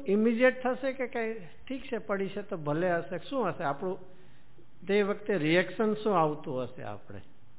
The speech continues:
જીવનમાં? એ શું હશે કે એમાં આપણને એક સુખનું એક સાધન માની લીધું છે? તો અહીંયા હું જાણનાર છું, હું ભગવાન આત્મા છું એવું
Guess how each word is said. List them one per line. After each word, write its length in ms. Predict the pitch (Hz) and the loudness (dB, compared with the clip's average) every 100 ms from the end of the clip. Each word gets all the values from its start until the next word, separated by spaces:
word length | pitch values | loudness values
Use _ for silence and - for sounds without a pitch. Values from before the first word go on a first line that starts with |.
| - - - - - - - - - - 120 | -10 -10 -10 -10 -12 -12 -12 -10 -10 -10 -8
જીવનમાં? 600 | 117 143 143 151 147 147 | 0 2 2 2 2 2
એ 120 | 147 | 0
શું 500 | 147 - 202 202 135 | -2 -4 0 0 0
હશે 240 | 120 - 143 | -2 -2 -4
કે 260 | 165 156 | -2 -2
એમાં 640 | - 147 151 156 160 160 - | -2 0 0 2 2 0 -2
આપણને 640 | 127 - 143 139 143 147 - - - - - - - - | -4 -4 -4 -2 0 -2 -6 -10 -12 -12 -12 -12 -10 -10
એક 80 | - - | -10 -6
સુખનું 640 | 196 196 - - 180 185 185 | -2 -2 -4 -4 0 2 2
એક 180 | 170 - | -2 -4
સાધન 480 | 131 113 117 135 | -4 -4 -4 -4
માની 340 | 127 113 110 104 | -4 -6 -8 -8
લીધું 320 | 107 104 117 | -8 -10 -10
છે? 160 | - - 120 - - - - - - - - - - - | -12 -12 -12 -12 -12 -12 -12 -12 -12 -12 -12 -12 -12 -8
તો 80 | - | -8
અહીંયા 380 | - 123 143 147 | -4 0 2 2
હું 300 | 143 156 143 | 2 0 -2
જાણનાર 640 | 117 110 113 120 127 127 | -2 -2 0 2 2 0
છું, 360 | - 139 139 151 - - - - 135 | -4 -6 -6 -8 -10 -10 -10 -8 -4
હું 160 | 135 | -4
ભગવાન 480 | 117 113 120 131 135 | -2 -2 0 0 2
આત્મા 460 | 127 127 - 127 127 | 0 -2 -4 -4 -4
છું 280 | - 143 - - - - | -6 -8 -8 -10 -10 -4
એવું 520 | 139 147 151 180 - | -2 0 0 -2 -4